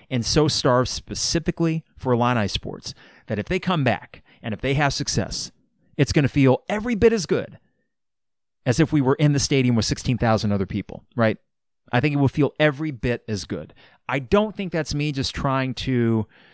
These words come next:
put a nice shiny veneer on a turd sandwich. Okay, I don't think I'm just <laughs> trying to spin this into some sort of positive thing when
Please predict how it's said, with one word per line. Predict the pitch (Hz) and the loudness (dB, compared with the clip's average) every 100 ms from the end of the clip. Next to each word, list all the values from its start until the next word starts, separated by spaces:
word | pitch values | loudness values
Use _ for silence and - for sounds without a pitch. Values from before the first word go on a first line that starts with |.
| _ _ _ _ _ | _ _ _ _ _
put | - 147 139 | 2 2 4
a | 123 | 2
nice | 127 127 131 - | 4 2 2 0
shiny | - - 127 127 127 | 0 2 2 2 0
veneer | 107 120 117 113 110 110 | 2 4 6 6 4 2
on | - 107 107 104 110 | 2 2 4 2 0
a | |
turd | - - 117 98 | -4 0 0 0
sandwich. | - 92 87 76 - - - | -4 -6 -6 -10 -6 -8 -4
Okay, | 113 - | -4 0
I | 104 | 2
don't | 123 139 | 2 2
think | 180 | 2
I'm | 147 | 2
just | 135 139 | 2 2
<laughs> | |
trying | - - 156 143 135 | 2 4 6 6 4
to | |
spin | - - 143 131 | 0 2 4 6
this | 117 - - - - | 6 4 -8 -18 -8
into | 143 127 | -2 -2
some | - 139 127 | 0 -2 0
sort | 135 120 | 2 2
of | 104 | 2
positive | - 113 101 107 95 | 2 2 2 0 0
thing | 113 104 | 0 2
when | 110 107 | 2 2